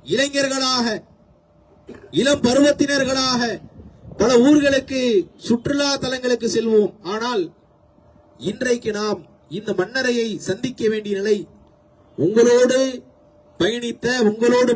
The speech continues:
பழகிய, உங்களோடு படித்த ஒரு இளைஞர் அல்லாஹ்வின் நாட்டத்தால் மரணத்தை சந்தித்திருக்கிறார். இந்த நேரம், இந்த நிலை உங்களுக்கும் ஏற்படலாம். அல்லாஹ்வின் நாட்டம்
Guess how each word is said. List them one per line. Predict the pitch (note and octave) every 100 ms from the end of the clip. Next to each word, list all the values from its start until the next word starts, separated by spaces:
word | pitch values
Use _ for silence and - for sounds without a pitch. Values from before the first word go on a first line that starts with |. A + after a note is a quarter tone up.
| G3+
பழகிய, | G3 G#3+ A3+ B3 C4 B3 _ _ _ -
உங்களோடு | G#3+ B3+ B3+ - A#3+ -
படித்த | F#3 B3 - B3+ C4+ B3 - _ D#3+
ஒரு | A3 G#3
இளைஞர் | A3+ A3+ A3 F#3 - _ _ _ _ _ -
அல்லாஹ்வின் | F#3 A#3 A3+ G#3+ G3+ F#3+
நாட்டத்தால் | G#3+ G#3+ G#3 G#3 G3+ F#3
மரணத்தை | F#3 A3 G#3+ G3+ F3
சந்தித்திருக்கிறார். | F#3 F3+ F#3+ F3 E3 D#3+ D3 A#2+ _ _ _ _ -
இந்த | E3+ G#3 F#3+
நேரம், | A3 A#3 G3+ - _ _ D#3+
இந்த | G3+ F#3
நிலை | G#3 A#3 F#3 - _ _ _
உங்களுக்கும் | B2 F#3 G#3+ A3 G#3 A#3 G3+
ஏற்படலாம். | E3+ D3+ C3 G#2 - _ _ _ _ _ _ _ _ -
அல்லாஹ்வின் | F#3+ A#3+ A#3+ A#3 A#3+ A3+
நாட்டம் | A#3 A#3+ A#3+